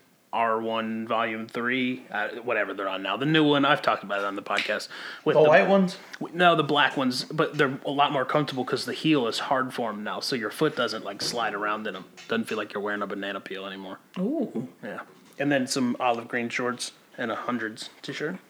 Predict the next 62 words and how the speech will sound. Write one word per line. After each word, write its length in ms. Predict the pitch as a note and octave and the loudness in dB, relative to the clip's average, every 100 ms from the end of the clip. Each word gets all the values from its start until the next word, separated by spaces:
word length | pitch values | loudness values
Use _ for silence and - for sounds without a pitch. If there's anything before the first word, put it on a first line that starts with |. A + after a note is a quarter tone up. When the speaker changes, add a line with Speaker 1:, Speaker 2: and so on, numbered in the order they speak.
| _ - | _ -4
Speaker 1:
Shout 160 | C#3 | 0
out 120 | E3+ | 2
Speaker 2:
Uh-huh. 80 | F3+ | 2
Speaker 1:
Bobby 160 | A#2+ B2+ | 0 0
Hundreds. 380 | B2+ C#3+ G3+ - _ - _ - | -2 -4 -6 -12 _ -20 _ 2
Speaker 2:
There's 200 | E3+ C#4 | 4 4
some 200 | C#4 G3+ | 6 6
good 200 | F3 E3+ | 6 4
Hundreds 400 | D#3 D#3+ D#3 D3+ | 4 2 0 -4
collabs 500 | - C#3 A2 A2 - | -2 2 2 2 0
that 140 | - | -2
I 140 | B2+ - - _ _ _ _ _ _ _ - | -2 -4 -10 _ _ _ _ _ _ _ -2
Speaker 1:
This 160 | E3+ C#3+ | 2 4
was 100 | C#3+ | 4
Speaker 2:
really 140 | A2 | 2
Speaker 1:
on, 40 | A#2 | 2
this 100 | B2+ | 0
Speaker 2:
wanna 80 | C3 | 2
Speaker 1:
was 80 | |
Speaker 2:
get. 80 | A#2+ | 2
Speaker 1:
on, 120 | G#2+ | 0
like, 140 | G#2 G2+ | -2 -6
the 80 | G#2 | -10
clearance 380 | - G#2 G#2 | -8 -8 -6
rack. 220 | G2+ G#2 - - _ _ _ _ - - - _ _ _ _ - | -6 -8 -10 -20 _ _ _ _ -14 -14 -14 _ _ _ _ -4
I 80 | C3+ | -2
don't 120 | B2+ | 0
go, 80 | C3+ | 2
Speaker 2:
Doesn't 100 | C#3 | 4
Speaker 1:
I 40 | |
don't, 140 | C#3 D3 | 4 4
Speaker 2:
matter 40 | |
Speaker 1:
I 20 | C3+ | 4
Speaker 2:
how 60 | |
Speaker 1:
don't 120 | C3 | 4
Speaker 2:
you 60 | B2+ | 4
Speaker 1:
go 80 | C3+ | 4
Speaker 2:
get 100 | C#3+ | 4
Speaker 1:
in, 80 | A#2+ | 2
Speaker 2:
it. 60 | |
Speaker 1:
I 80 | C3 | 2
go 160 | C#3+ D3+ | 4 4
into 140 | C#3 | 4
Zoomies. 580 | B2+ D3 D3 C#3 - - | 6 6 6 4 0 -4
The 80 | D3 | 0
only 180 | C#3+ C#3 | 2 4
thing 120 | C#3+ | 4
I 60 | C3+ | 4
look 220 | D3 E3 | 4 6
at 120 | C3 | 4
is 100 | C3+ | 4
the 80 | - | -2
clearance 340 | - D3+ C#3+ | 2 4 4
rack. 220 | C#3 C3+ C#3 | 4 2 4
If 80 | |
I 80 | A#2+ | 2
see 140 | - C3+ | 2 0
something 280 | C3 B2 | 0 -2
cool, 240 | - C3+ B2 | 0 2 2
I 60 | |
get 180 | A#2 B2 | 2 0
it. 140 | A#2+ | -2